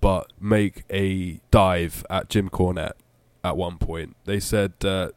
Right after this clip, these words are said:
Matt said, "Sammy, you better get up, otherwise old folks are gonna think this is a mud show," while Sammy was in mud. Uh,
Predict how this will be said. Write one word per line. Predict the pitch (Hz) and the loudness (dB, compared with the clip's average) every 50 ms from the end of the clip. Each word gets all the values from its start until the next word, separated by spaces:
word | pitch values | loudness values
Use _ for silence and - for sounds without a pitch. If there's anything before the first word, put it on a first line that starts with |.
| _ - | _ -8
Matt | 117 123 123 123 104 - - | 0 2 4 4 4 2 0
said, | - 120 110 104 - | 2 2 2 2 2
"Sammy, | - - - 117 117 113 110 107 101 98 92 85 - | 0 2 4 4 4 4 4 4 2 2 0 -2 -4
you | - 104 104 | -4 -2 0
better | - 127 127 117 113 | 2 4 4 4 4
get | 98 - 110 107 104 | 4 4 4 4 4
up, | 107 101 80 - - | 4 2 0 -2 -4
otherwise | 92 98 95 95 101 101 98 - - | -6 -4 0 2 2 2 2 0 2
old | - 104 107 107 104 | 4 4 4 4 4
folks | - - 104 98 90 - - - | 2 2 4 4 4 2 -4 -4
are | 87 | -2
gonna | 101 92 95 90 | 0 0 0 0
think | - 107 101 95 - | 2 0 0 0 0
this | 90 87 - - | -4 -4 -4 -2
is | 85 | 0
a | 92 90 | 0 0
mud | 92 98 95 92 - | 2 2 0 0 -2
show," | - - - - - - - - _ _ _ - - | -2 -4 -4 -4 -4 -6 -12 -14 _ _ _ -14 -6
while | - 90 87 87 | -2 0 0 0
Sammy | 92 - 95 90 90 90 87 | 0 -2 -2 -2 0 0 0
was | 87 85 87 | 0 0 -2
in | 87 85 | -4 -4
mud. | 87 85 85 - - - - - - - - - | -2 -4 -4 -4 -4 -6 -8 -8 -8 -10 -10 -8
Uh, | - - | -8 -10